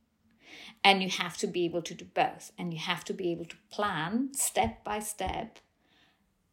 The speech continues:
a logistical operation. Obviously not, you don't do it yourself because publishers do it, but to make sure that you can anticipate, how do we ensure that a book is pub-, that needs to be translated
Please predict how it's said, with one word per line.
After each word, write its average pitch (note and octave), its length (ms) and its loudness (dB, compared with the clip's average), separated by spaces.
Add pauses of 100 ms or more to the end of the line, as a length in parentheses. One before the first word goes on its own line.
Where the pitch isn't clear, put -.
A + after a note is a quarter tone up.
(160)
a G3+ 160 6
logistical F3+ 840 -4
operation. F3 840 -6 (200)
Obviously F#3 460 4
not, F3+ 640 2 (100)
you G3 220 -4
don't F3+ 180 4
do E3+ 100 -2
it D#3 60 -2
yourself E3 400 0
because - 160 -16
publishers E3+ 500 -4
do - 120 -8
it, - 240 -4
but E3+ 160 -8
to F#3 140 -4
make G#3 260 0
sure - 180 -2
that F3 160 -6
you D#3+ 60 -10
can D#3+ 140 -10
anticipate, D#3+ 720 -8
how G#3+ 340 4
do G3+ 160 -2
we F3 200 2
ensure D#3 760 -2 (420)
that F3 140 2
a E3 60 4
book E3 640 -2 (160)
is F3+ 180 0
pub-, - 300 0
that F3 120 4
needs G3+ 200 -2
to - 80 -4
be E3+ 100 -4
translated E3+ 1080 -2